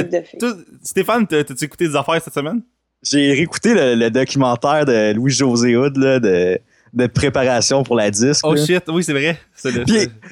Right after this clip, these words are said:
Speaker 3: maudit que je trouve ça drôle, le br-, le bout avec, avec, euh, Bruno Lee, là.
Speaker 2: <laughs>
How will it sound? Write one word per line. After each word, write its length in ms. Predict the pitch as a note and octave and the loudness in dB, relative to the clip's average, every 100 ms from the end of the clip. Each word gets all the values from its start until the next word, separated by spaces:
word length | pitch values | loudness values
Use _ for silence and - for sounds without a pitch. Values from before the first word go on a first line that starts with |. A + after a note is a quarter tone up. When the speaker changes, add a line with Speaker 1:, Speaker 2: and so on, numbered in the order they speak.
| - | 0
Speaker 3:
maudit 300 | G3 G3+ C4+ | 2 2 2
que 120 | A3 | 0
je 100 | - | 2
trouve 120 | - | 0
ça 180 | F3+ F#3 | 0 2
drôle, 300 | F3 E3+ F3 | 2 2 2
le 80 | D3+ | 2
br-, 200 | C#3 E3 - | 2 0 0
le 160 | D3+ C#3+ | 0 2
bout 200 | F3 F3+ | 0 0
avec, 200 | C#3+ - _ - - | -2 -4 _ -20 -6
avec, 380 | C3+ C3 D#3 - | -2 0 0 2
euh, 380 | C3 B2 A#2+ A2+ | 2 4 4 4
Bruno 460 | B2+ C#3 D#3+ D3+ C#3+ | 2 4 4 4 4
Lee, 220 | D#3 F3 | 4 2
là. 200 | F3 F3 E3 A#2 | 2 0 -4 -10
Speaker 2:
<laughs> 400 | C3+ D#3 E3+ F3 | -6 -2 -2 -2